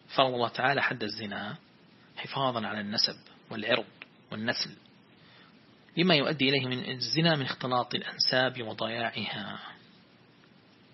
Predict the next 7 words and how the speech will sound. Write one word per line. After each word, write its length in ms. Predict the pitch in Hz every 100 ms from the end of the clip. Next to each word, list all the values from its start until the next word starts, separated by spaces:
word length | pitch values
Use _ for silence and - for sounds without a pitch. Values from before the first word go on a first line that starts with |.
| - - - - - - - - - - - -
وأما 260 | 120 123 123
المال 560 | 113 117 123 165 226 202 - - - - - - - - - - - - -
فقال: 640 | - - 131 143 160 170
"والقطع 600 | 143 131 117 156 147 120
حفظا 320 | 120 190 143 113
للمال". 380 | 110 107 98 - - - - - - - - - - - - - - -
القطع 500 | 117 - 139 127